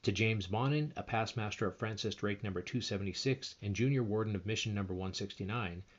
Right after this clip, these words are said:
"The differences in character are underscored by a shared set of principles connecting Masons around the world and through time. Every lodge has a slightly different culture. Even here," says Bonin, who left Bacolod City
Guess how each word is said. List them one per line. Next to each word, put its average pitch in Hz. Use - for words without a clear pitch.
"The 110
differences 139
in 143
character 98
are 92
underscored 110
by 92
a 87
shared 123
set 104
of 101
principles 92
connecting 107
Masons 101
around 92
the 135
world 92
and 98
through 101
time. 90
Every 127
lodge 87
has 101
a 95
slightly 120
different 120
culture. 95
Even 110
here," 131
says 92
Bonin, 90
who 113
left 107
Bacolod 107
City 95